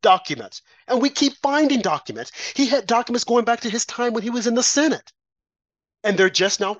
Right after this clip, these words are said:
finding this out? But you wanna put a special prosecutor on Trump to investigate. And not only investigate the documents and having classified documents, but we also wanna investigate what happened on Jan six.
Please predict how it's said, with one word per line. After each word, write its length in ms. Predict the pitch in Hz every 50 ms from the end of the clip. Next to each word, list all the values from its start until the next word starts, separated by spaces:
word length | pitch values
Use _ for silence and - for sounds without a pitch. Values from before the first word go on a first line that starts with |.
| _
finding 320 | - 151 160 190 208 226 180
this 200 | 135 123 - - _
out? 460 | - - 156 262 349 403 _ _ - _ _ _ _ _ _ _ _ _ _ _ _ _ _ _
But 220 | 151 139 - 151
you 80 | 160 208
wanna 160 | 214 202 190
put 280 | - - 202 185 - -
a 60 | 175
special 340 | - - 180 170 - 175 160
prosecutor 640 | - - 214 226 - - - - - 143 135 135 123 _
on 180 | 151 139 120 113
Trump 400 | - - - 208 185 110 - _ _ _ _ _ _ _ -
to 140 | - 160 143
investigate. 600 | 139 135 - 175 165 - - - _ - - _ _ _ _ _ _ _ _ _ _ - - -
And 100 | - 160
not 140 | 190 233
only 200 | 254 262 254 - -
investigate 500 | 196 170 196 185 - - 151 147 151 -
the 80 | -
documents 480 | 120 - 135 139 143 - 120 123 117 -
and 80 | 139 117
having 220 | 147 131 127 117
classified 400 | - 135 120 - _ 104 104 _
documents, 420 | 156 160 185 180 - - 120 113 - - - - -
but 80 | - 165
we 120 | 180 185
also 200 | 208 240 240 -
wanna 160 | 214 220 208
investigate 480 | 202 180 170 180 170 - 165 156 160 143
what 100 | 160 151
happened 240 | 139 151 147 - 139
on 120 | 135 131
Jan 200 | 139 147 139 131
six. 360 | - - - 165 - - -